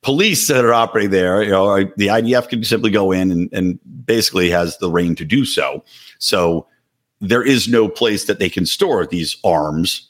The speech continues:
in a proper fashion. They're shipped in, you know, covertly from Iran or somewhere else. So while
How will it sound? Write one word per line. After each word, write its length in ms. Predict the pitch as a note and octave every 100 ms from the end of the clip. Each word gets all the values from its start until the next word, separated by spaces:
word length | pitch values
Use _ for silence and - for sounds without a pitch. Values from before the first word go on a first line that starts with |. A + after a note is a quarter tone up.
| _
in 100 | G2
a 40 | D#2+
proper 280 | - D2+ -
fashion. 460 | - D2 C#2+ F2
They're 200 | F2 D#2
shipped 360 | D2+ - F2+ -
in, 280 | D#2+ D#2 - _ -
you 100 | F2
know, 80 | D#2
covertly 520 | F#2 D#2 D2+ - E2
from 340 | - C#2+ C#2+ -
Iran 440 | D#2+ D2+ C#2+ E2+
or 120 | D#2 C2+
somewhere 280 | - -
else. 240 | D#2+ G2 - _ - - - - - - - - - _ - - - _ _ _ _ _ _ _ _ _ _ _ _ _
So 160 | - C#3+
while 520 | C3+ C3 B2+ - _